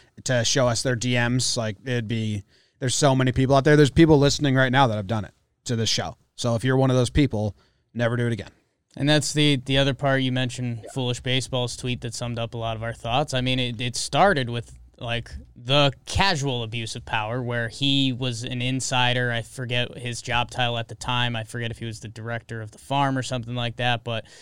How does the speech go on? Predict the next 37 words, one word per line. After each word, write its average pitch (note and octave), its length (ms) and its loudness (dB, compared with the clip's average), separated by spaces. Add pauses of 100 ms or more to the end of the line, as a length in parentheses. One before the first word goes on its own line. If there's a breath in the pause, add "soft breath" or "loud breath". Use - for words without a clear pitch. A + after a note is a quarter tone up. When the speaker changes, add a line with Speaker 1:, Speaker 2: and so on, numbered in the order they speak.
(140)
Speaker 2:
she D3+ 320 0
initially, C3 640 0
like, A#2 240 -4 (280)
when A#2 260 -10
they A2+ 200 -2
started A#2 380 -6
talking, A#2 500 0
she - 180 -12
was G#2+ 160 -10
like, G#2 220 -8
"Oh, E3 180 4
like, G#2 220 -8
this C3+ 180 -4
guy B2+ 220 -2
can B2 180 -8
give A#2 160 -6
me A2+ 380 -6
information B2+ 760 -2 (120)
and, A2 100 -16
like, A2 180 -8
help B2+ 200 -2
me A#2+ 180 -4
be A#2 200 -4
a A2+ 60 -8
better A2 240 -4
reporter." C3+ 540 -2 (500 soft breath)
Um, A#2+ 380 -2
and A#2 160 -4
then B2 140 0
it A#2+ 100 -4
spun B2 300 -4
into A#2+ 260 -6
what A#2+ 140 -4
it A#2 100 -6
did. A2 220 -6
And G#2 100 -14
it's, G#2+ 320 -12